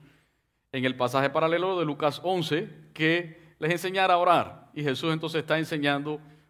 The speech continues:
cómo orar a los discípulos. Mateo capítulo seis, vamos a leer versículos del nueve al once, dice así: "Vosotros pues oraréis así: Padre nuestro que estás en los cielos, santificado sea tu nombre.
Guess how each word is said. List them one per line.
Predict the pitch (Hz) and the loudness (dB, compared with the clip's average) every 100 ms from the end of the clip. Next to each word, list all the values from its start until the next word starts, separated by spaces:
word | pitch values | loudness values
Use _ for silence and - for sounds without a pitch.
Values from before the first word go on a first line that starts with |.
| _ | _
cómo | - 156 156 | -2 0 2
orar | 135 117 110 - - | 2 2 0 -4 -8
a | 120 | -6
los | 120 | -4
discípulos. | 120 107 87 85 98 _ _ _ _ _ _ _ | -4 -8 -12 -16 -20 _ _ _ _ _ _ _
Mateo | 139 170 202 | -2 2 4
capítulo | 185 175 185 180 | 4 4 2 -2
seis, | 165 208 | 0 2
vamos | 208 185 175 | 2 0 2
a | |
leer | 165 180 | 2 2
versículos | 165 160 185 175 | 0 -2 -4 -2
del | 165 | 0
nueve | 180 170 | 2 2
al | 170 | 2
once, | 220 220 202 185 - - | 0 -2 -2 -2 -4 -10
dice | 165 190 | -8 -2
así: | 170 175 139 - - - | 0 0 -4 -6 -12 -2
"Vosotros | 156 156 220 208 165 | 0 0 0 0 0
pues | 202 208 - | 2 2 2
oraréis | 190 165 196 196 | 4 4 4 2
así: | 175 196 165 | 0 0 -2
Padre | 170 196 226 | 2 2 2
nuestro | 196 185 175 165 160 | 0 0 -2 -2 -4
que | 143 | -2
estás | 131 180 | 0 0
en | 185 | 0
los | 170 | -2
cielos, | 160 202 226 226 - - - _ _ _ _ _ | -2 -2 -2 -4 -8 -20 -20 _ _ _ _ _
santificado | - 170 156 160 147 143 180 190 185 | -4 -2 0 -4 -6 2 4 4 2
sea | 170 175 170 | 0 -2 -2
tu | 170 | -2
nombre. | 165 127 95 | 0 -2 -6